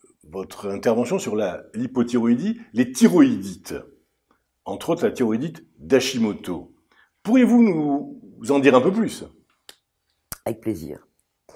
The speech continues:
Speaker 2: Il y a deux sortes de thyroïdites. D'une part, la thyroïdite subaiguë, dite de De Kervin,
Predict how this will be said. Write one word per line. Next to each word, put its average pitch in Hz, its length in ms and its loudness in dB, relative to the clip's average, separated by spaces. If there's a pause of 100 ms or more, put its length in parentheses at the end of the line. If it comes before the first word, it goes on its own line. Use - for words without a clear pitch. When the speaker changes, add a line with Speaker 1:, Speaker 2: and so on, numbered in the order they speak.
(440)
Speaker 2:
Il 123 60 -2
y 143 40 4
a 151 60 6
deux 180 180 0
sortes 214 260 -2
de 170 60 2
thyroïdites. 113 680 -2 (800)
D'une 196 260 -4
part, 214 140 6
la 165 80 6
thyroïdite 147 420 0
subaiguë, 160 920 -4
dite 104 500 -10
de 107 80 -4
De 113 180 2
Kervin, 113 640 -2